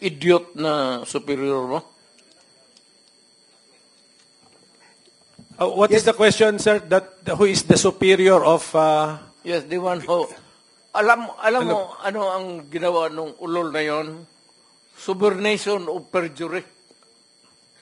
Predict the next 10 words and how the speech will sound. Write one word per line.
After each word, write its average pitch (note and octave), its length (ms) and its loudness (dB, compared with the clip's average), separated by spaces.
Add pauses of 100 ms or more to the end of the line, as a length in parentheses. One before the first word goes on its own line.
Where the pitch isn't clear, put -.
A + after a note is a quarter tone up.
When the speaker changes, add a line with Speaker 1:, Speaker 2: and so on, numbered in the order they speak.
(340)
Speaker 1:
That A3+ 180 -4
is A3+ 140 -14
a G#3 100 -16
crime. F#3+ 400 -12 (1800)
Tingnan D#4+ 240 -4
mo C#4 40 -12
sa B3 120 -8
Revised F#3+ 340 -4
Penal D#3 240 -10
Code. C3 220 -14